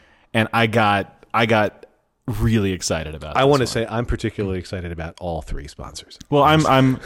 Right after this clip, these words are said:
Speaker 1: I'm always excited about all three, but this is, this one I'm like, "Oh my God, this is funny," 'cause I've got a great story about this. I don't know,
Speaker 2: Yes.
Speaker 1: it's probably, it's probably a terrible story.
Speaker 2: Who is it?
Speaker 1: Cards Against Humanity.
Speaker 2: Oh my God.
Speaker 1: Fucking,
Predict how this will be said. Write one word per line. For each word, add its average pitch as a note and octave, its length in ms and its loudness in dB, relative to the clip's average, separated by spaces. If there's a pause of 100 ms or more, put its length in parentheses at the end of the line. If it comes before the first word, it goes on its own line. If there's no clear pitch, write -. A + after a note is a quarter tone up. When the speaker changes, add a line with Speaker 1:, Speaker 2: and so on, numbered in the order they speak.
(160)
Speaker 1:
I'm F#3 180 4
always F3+ 320 6
excited A#2 300 4
about G2+ 180 4
all G2 80 4
three, C#3 160 2
but B2+ 120 2
this E3 180 4
is, D3 100 4
this E3 180 2
one E3 120 2
I'm D3+ 40 4
like, B2+ 200 4
"Oh D3+ 160 6
my F3 180 6
God, F3 300 4
this C3 160 2
is A#2+ 80 -2
funny," F3+ 180 0
'cause A2+ 140 -4
I've G2 60 -2
got G#2+ 120 2
a G#2 40 0
great G2+ 240 -2
story C3 280 -4
about D2 240 -8
this. - 240 -12
I A2 60 0
don't G2 80 2
know, G2 60 0
Speaker 2:
Yes. F2 100 -2
Speaker 1:
it's - 60 -8
probably, F#2 240 -2
it's D2+ 120 -14
probably G2+ 200 0
a E2 40 -2
terrible E2 320 -6
story. E2+ 320 -6 (360)
Speaker 2:
Who G#3 200 4
is B3 160 2
it? - 180 -8 (760)
Speaker 1:
Cards D#3+ 280 2
Against E3+ 300 2
Humanity. D#3+ 540 2 (260)
Speaker 2:
Oh B2 220 6
my A2 280 2
God. F2+ 440 -6 (360)
Speaker 1:
Fucking, E3+ 480 2